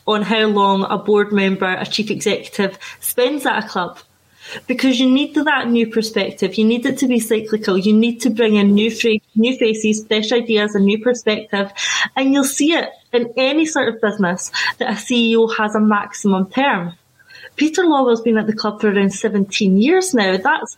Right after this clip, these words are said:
far too long in any business, never mind the football club, which is m-, perhaps more ever-changing than any other business. So it is time for him to move on. But he needs to move on completely. If now isn't the time, then I don't know what is.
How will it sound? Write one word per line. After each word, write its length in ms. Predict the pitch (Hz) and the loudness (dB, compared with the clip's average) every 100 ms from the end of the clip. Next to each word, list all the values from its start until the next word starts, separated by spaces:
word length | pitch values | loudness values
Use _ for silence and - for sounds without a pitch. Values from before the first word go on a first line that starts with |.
| _ | _
far 320 | 262 277 269 | 0 0 -2
too 200 | - 262 | -2 0
long 420 | 208 240 262 185 - - _ _ | 2 2 2 -2 -8 -18 _ _
in 160 | - - | -2 0
any 260 | 262 311 | 0 2
business, 460 | 269 208 214 185 - | 2 0 0 -2 -2
never 180 | 247 277 | -2 0
mind 240 | 269 247 | 0 -2
the 120 | 220 | -2
football 360 | 269 - 262 240 | -2 -2 0 -2
club, 220 | - 196 - | -4 -6 -6
which 200 | - - | -4 -2
is 160 | 220 - - - - - | -2 -4 -8 -10 -16 -2
m-, 260 | 226 233 226 | 2 2 0
perhaps 400 | - 220 240 - | -2 0 0 0
more 260 | 220 233 262 | 2 4 2
ever-changing 760 | 226 220 214 220 214 214 214 196 | 0 -2 -2 0 2 2 2 2
than 140 | 226 | 2
any 260 | 226 233 220 | 2 2 2
other 220 | 254 269 | 0 0
business. 520 | 226 214 196 180 - - - - - - | -2 0 -2 -4 -8 -10 -6 -4 -4 -4
So 240 | - 277 | -2 0
it 100 | 269 269 | 0 -2
is 240 | 277 269 | -2 -2
time 300 | 277 269 247 | 0 0 0
for 140 | 254 247 | 0 0
him 180 | 220 | 0
to 80 | 220 | 0
move 220 | 214 208 196 | 2 2 0
on. 240 | 170 175 - _ - _ - - | 0 -2 -6 _ -20 _ -12 -4
But 280 | 214 240 240 | -2 0 2
he 40 | |
needs 280 | 240 240 - | 2 0 -2
to 80 | 240 | 2
move 240 | 233 220 | 2 2
on 180 | 214 214 | 0 0
completely. 640 | 196 - 226 - 180 175 - - - | -2 -2 -4 0 -2 -2 -6 -6 -4
If 160 | 240 226 | -2 2
now 320 | 226 240 277 | 2 2 0
isn't 320 | 247 233 226 | 0 0 0
the 80 | 208 | -2
time, 440 | 208 220 196 190 185 | -2 -2 0 0 0
then 180 | 202 | -2
I 60 | 190 | -2
don't 260 | - - 190 | -2 -4 -4
know 160 | - | -6
what 240 | 196 196 180 | -4 -2 -2
is. 220 | 175 | -4